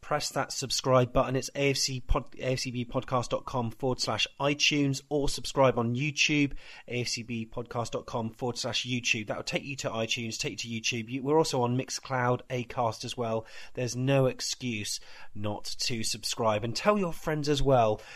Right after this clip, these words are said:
ready for the next season at the Vitality Stadium, where A F C Bournemouth are gonna win the league, eh? Well, maybe not. But we've got a few things to wrap up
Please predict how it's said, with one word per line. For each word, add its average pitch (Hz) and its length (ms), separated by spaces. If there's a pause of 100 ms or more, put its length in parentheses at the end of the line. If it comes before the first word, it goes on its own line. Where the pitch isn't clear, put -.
(180)
ready 120 220
for 113 220
the 107 100
next 117 500
season 107 640 (640)
at - 380
the 120 80
Vitality 104 640
Stadium, 107 520
where 98 220
A 117 120
F 110 80
C 113 120
Bournemouth 101 320
are 117 40
gonna 95 200
win 95 200
the 101 80
league, 98 320
eh? 90 200 (100)
Well, 95 220 (140)
maybe 139 340
not. 117 260
But 170 140
we've 180 140
got 180 180
a - 60
few 220 320
things 151 300
to 143 100
wrap 131 400
up 160 180